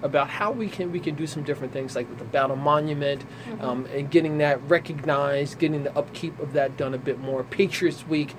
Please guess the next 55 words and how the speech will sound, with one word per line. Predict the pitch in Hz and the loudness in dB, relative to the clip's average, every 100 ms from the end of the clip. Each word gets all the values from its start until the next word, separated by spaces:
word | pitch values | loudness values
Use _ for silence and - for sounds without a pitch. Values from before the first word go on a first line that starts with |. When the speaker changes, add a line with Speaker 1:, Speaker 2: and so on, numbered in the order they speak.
| - - - | -12 -6 -4
Speaker 1:
is | 139 | -2
a | |
wonderful | 135 156 165 160 170 156 | 4 6 6 6 4 4
event | 143 127 147 147 | 2 4 4 6
that | 135 | 2
takes | 139 143 - | 2 0 -2
place, | - 151 151 143 | 0 4 4 2
and, | 127 | 0
and | 147 | 0
it | 139 | 4
needs | 165 185 - | 6 6 2
to | 156 | 0
be, | 156 151 151 | 4 4 4
in | 147 147 | 0 0
my | 151 156 | 4 6
opinion, | 160 151 - 104 95 127 - - - - | 6 2 -4 -8 -8 -10 -12 -14 -14 -2
it | 160 | 6
needs | 202 180 | 6 6
to | 185 | 4
be | 196 175 | 6 6
larger | 160 165 165 160 151 | 8 8 6 4 4
and | 151 160 147 | 4 4 2
more | 151 147 | 4 2
expansive. | 139 - - 233 214 - - - - | 2 0 2 2 2 -2 -12 -16 -2
And | 170 170 | 2 6
more | 170 220 | 8 8
people | 220 214 190 | 8 4 8
need | 180 175 | 8 8
to | 156 | 4
know | 160 175 | 6 6
about | 165 147 | 6 2
it, | 139 | 0
especially | 147 - - 208 202 185 143 | -4 -4 0 0 2 4 4
our | |
children. | - - 277 - - - - - | 2 2 2 2 -8 -14 -14 4
And | 185 | 6
I | |
say | 185 269 254 | 6 6 6
that, | 226 202 185 - | 8 6 4 4
um, | 156 147 | 4 2
just | 156 185 | 0 4
like | 196 170 | 4 6
when | 170 | 4
we | 165 | 2
were | |
talking | 156 165 147 156 | 2 2 2 0
on | 143 | 0
the | 139 | 2
break, | 208 185 | 2 2
how | - 160 151 151 - | 4 8 8 6 -4
I | - | 4
like | 190 214 | 6 6
to | 196 | 4
marry | 170 170 170 175 160 151 147 | 4 6 8 6 6 4 2
the, | 151 143 | 4 4